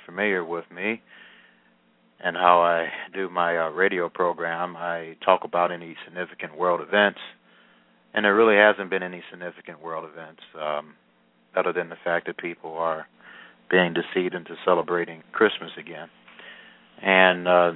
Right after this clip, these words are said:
you had some shenanigans in the White House in regards to, um, the tax issues, the payroll tax issues. They were finally able to resolve that. So that, that's good news there.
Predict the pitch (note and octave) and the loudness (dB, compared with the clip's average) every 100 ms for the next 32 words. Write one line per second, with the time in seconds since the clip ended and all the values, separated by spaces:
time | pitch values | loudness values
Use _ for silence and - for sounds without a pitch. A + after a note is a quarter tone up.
0 | F2 F#2 G2+ F2 - - F#2 F#2 - F#2+ | -2 2 4 4 0 -18 -10 -4 -4 0
1 | G2 G2 F#2+ F#2 F2 F2 F2+ E2+ F2 F#2 | 0 0 -2 -6 -6 -8 -8 -4 4 4
2 | F2+ F2 E2+ - E2 D#2+ F2 E2+ E2 - | 6 4 2 -2 -14 -4 2 2 2 -4
3 | - E2+ E2+ - _ - - _ _ _ | -10 -12 -12 -16 _ -20 -20 _ _ _
4 | F2+ F2 E2 D#2+ D#2 - _ _ _ _ | 2 4 4 0 -10 -20 _ _ _ _
5 | _ _ _ _ _ _ _ - F2+ D#2+ | _ _ _ _ _ _ _ -12 -12 -4
6 | - F2+ F2 - F2+ - E2+ - - F2+ | 4 4 4 0 -8 -8 -10 -8 -2 0
7 | F2+ E2+ F#2 E2 - E2 - D#2 E2+ D#2+ | 0 -2 -2 -2 -2 -10 -10 -8 -8 -8
8 | - F2 E2+ D#2+ E2 E2 D#2+ D#2 D#2+ F2 | -2 0 0 -4 -8 -10 -14 -16 -2 4
9 | E2+ D#2 G2+ F#2+ F#2 - _ _ _ _ | 6 6 4 4 4 -2 _ _ _ _
10 | _ _ - F2+ F2+ F#2+ F#2+ F#2 - F#2+ | _ _ -12 -4 0 0 0 -4 -4 -8
11 | F2 F2 E2 E2 G#2 G#2 F#2 F#2+ | -8 -10 -16 -2 4 4 4 -2